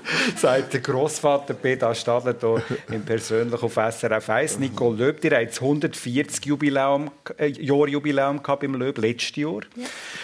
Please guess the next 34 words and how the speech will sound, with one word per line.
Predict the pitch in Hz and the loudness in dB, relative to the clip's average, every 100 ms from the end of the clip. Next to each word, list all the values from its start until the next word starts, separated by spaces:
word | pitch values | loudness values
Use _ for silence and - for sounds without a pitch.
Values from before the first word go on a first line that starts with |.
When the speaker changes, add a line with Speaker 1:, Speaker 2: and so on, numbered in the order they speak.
| - | 2
Speaker 1:
Rausstechen | 170 170 160 151 156 160 | 4 6 4 4 2 0
tut | 151 139 | 2 4
in | |
dieser | 143 131 | 4 2
Geschichte, | 123 147 170 180 - 160 | 0 2 2 0 0 2
äh, | 160 | 2
wir | 139 | 2
haben | 139 | 0
es | 135 | 0
schon | 147 | 2
ganz | 127 147 156 | 2 2 0
am | 139 | 2
Anfang | 127 151 156 151 | 4 2 2 2
angesprochen, | 147 147 - 147 151 147 | 2 0 0 0 2 2
der | 123 | 2
François | 120 127 151 - 180 | 2 0 0 0 0
Löb, | 208 180 | 0 -2
euer | 151 123 131 | -2 -2 -2
Vater, | 123 123 - - - | 0 0 0 -6 -4
siebenundzwanzig | 156 151 151 131 - 120 127 123 123 | -2 0 0 -2 -2 -2 -2 -4 -2
Jahre | 139 135 | 0 0
hat | 127 | 0
er | 120 120 | 0 0
das | 123 - | -2 -6
Unternehmen | 135 117 117 110 110 113 - | -8 -6 -2 0 0 -2 -6
geführt, | - 143 156 160 | -2 0 2 0
hat | 151 - | -2 -2
man | 143 | 0
auch | 143 135 | 2 2
mal | 139 127 113 117 | 4 4 6 4
drauf | 123 120 120 - | 2 0 0 0
an | 117 107 | 0 0
der | 110 | -4
Kasse. | - 131 147 - 151 | -2 0 0 -2 -4